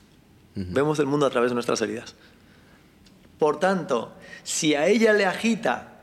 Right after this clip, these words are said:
Speaker 2: el comentario que hizo la pareja joven, es porque tiene un problema con el orgullo. Y si a él le agita la propina de cincuenta euros, es porque tiene un problema con la generosidad. Porque si no lo tuviera, nunca le afectaría. De hecho, el de ella estaba tranquila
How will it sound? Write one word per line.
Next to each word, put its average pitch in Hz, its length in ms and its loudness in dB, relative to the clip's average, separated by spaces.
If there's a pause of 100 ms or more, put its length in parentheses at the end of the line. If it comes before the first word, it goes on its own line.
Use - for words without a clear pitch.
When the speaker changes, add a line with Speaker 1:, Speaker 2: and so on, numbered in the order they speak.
(640)
Speaker 2:
el 135 160 2
comentario 131 800 0 (580)
que 123 100 -4
hizo 127 140 0
la 123 100 2
pareja 127 280 -2
joven, 165 320 2 (800)
es - 120 -4
porque 131 260 0
tiene 123 140 0
un 131 80 -2
problema 110 280 0
con 110 120 -2
el 101 40 0
orgullo. 135 300 -2 (960)
Y 151 140 2
si 135 180 0
a 135 100 2
él 180 160 2
le 170 60 2
agita 151 640 -4
la 110 140 -2
propina 120 300 0
de 139 40 -2
cincuenta 139 380 0
euros, 143 340 0 (320)
es 127 120 -4
porque 120 240 0
tiene 123 180 0
un 120 60 0
problema 113 260 -2
con 117 100 0
la 107 60 -2
generosidad. 110 500 -4 (240)
Porque 190 260 2
si 196 120 -2
no 208 100 0
lo 220 100 2
tuviera, 190 300 2
nunca 170 260 -2
le 143 80 2
afectaría. 139 440 0
De 123 80 2
hecho, 131 180 2
el 123 100 0
de 143 80 4
ella 123 120 0
estaba 120 220 0
tranquila 139 500 0